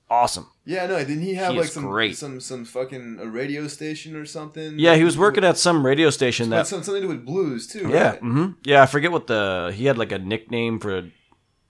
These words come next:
Speaker 1: his D J, like, he had a D J name kind of a thing, which I forget what the fuck it was now, but, um, but awesome, uh, like, harmo-, he would just bust out the harmonica and just fucking rip. I was like, "Damn."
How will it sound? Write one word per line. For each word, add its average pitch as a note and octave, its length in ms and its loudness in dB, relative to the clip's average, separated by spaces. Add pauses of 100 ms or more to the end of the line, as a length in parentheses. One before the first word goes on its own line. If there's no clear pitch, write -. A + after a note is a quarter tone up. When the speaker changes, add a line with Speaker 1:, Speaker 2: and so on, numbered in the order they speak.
Speaker 1:
his F#2+ 240 -14 (1000)
D A2+ 200 -6
J, A2+ 320 4
like, G#2 140 -2
he C3+ 100 -2
had C3 80 4
a A2+ 40 0
D A2 220 -2
J B2 180 4
name B2+ 380 2
kind B2+ 200 -2
of C3 60 -2
a - 20 -8
thing, C3+ 440 -2
which - 140 -14
I E2+ 40 -8
forget F#2 300 -10
what - 100 -20
the - 60 -20
fuck G2 120 -10
it E2 80 -8
was F#2 200 -10
now, G#2 160 -12
but, E2+ 200 -14 (560)
um, F2 360 -2 (180)
but G#2 200 0 (960)
awesome, A#2 520 4 (120)
uh, G2 60 -6
like, F#2+ 180 -6
harmo-, A2 380 0
he A2+ 100 -4
would C#3 60 -2
just A#2+ 120 -4
bust C3 200 2
out B2+ 160 4
the A2 60 -4
harmonica A2 460 2
and A2 100 -2
just G2 120 -8
fucking F2 400 -6
rip. G#2 380 -4
I C2 60 -12
was - 100 -18
like, - 120 -20
"Damn." - 420 -8